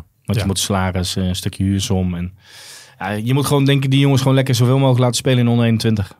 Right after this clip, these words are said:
Speaker 1: Hè, en dat, dat, dat mogen ze ook nog. En, en dan kunnen ze in ieder geval in ritme blijven.
Speaker 2: Ja, nou ja, goed. Eh, er komen langzamerhand wat, eh, wat pareltjes naar boven. Hè? En dan hebben we het over Messera en Narti, die, eh, nou ja, naar verluidt, eh,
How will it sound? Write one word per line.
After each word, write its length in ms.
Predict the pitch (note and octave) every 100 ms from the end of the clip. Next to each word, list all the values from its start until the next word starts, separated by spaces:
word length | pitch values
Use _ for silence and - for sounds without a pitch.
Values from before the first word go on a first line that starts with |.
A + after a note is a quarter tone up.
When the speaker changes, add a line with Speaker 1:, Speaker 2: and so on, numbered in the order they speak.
| _ -
Speaker 1:
Hè, 220 | G#2+ A#2
en 100 | A2
dat, 140 | G#2+ G2+ G#2
dat, 260 | A#2+ A2+ G#2+
dat 120 | A2
mogen 260 | A#2 A#2+
ze 60 | A#2+
ook 100 | A#2
nog. 320 | A#2 A#2+ -
En, 180 | G2 G2+
en 140 | G2
dan 80 | G2+
kunnen 180 | G2+ G#2+
ze 60 | G#2+
in 60 |
ieder 140 | A2 A2
geval 160 | G#2+
in 60 | G2+
ritme 400 | G#2+ A2+ G#2+ G2
blijven. 320 | F#2+ F#2 F#2 _ _ _
Speaker 2:
Ja, 260 | - G#2+ F#2 - - - -
nou 140 | - F#2+
ja, 100 | F2
goed. 220 | - F#2+
Eh, 360 | - G2+ G#2 A2+
er 80 |
komen 260 | G2+ A2 G#2+
langzamerhand 560 | G#2+ G#2+ A2 G2 G#2 F#2+
wat, 240 | F#2+ -
eh, 140 | G2+ G2
wat 200 | F#2+ -
pareltjes 460 | G2+ F#2 F#2 F2+
naar 140 | F#2+ F#2
boven. 340 | F2+ F2 F2+
Hè? 140 | G#2 G#2+
En 200 | F#2+ F#2+
dan 120 | F#2+
hebben 180 | F#2+ F#2
we 60 | G2
het 0 |
over 180 | F#2+
Messera 520 | F#2 F#2+ A2 G#2 G#2 G2+
en 100 | G2+
Narti, 400 | G2 - F#2+ G2+
die, 260 | G2+ G2 G#2+
eh, 60 | G2 G2 G2+ G2+
nou 120 | G2+
ja, 160 | F2+ F2+
naar 160 | G2+ F#2
verluidt, 320 | G2 F#2
eh, 80 | -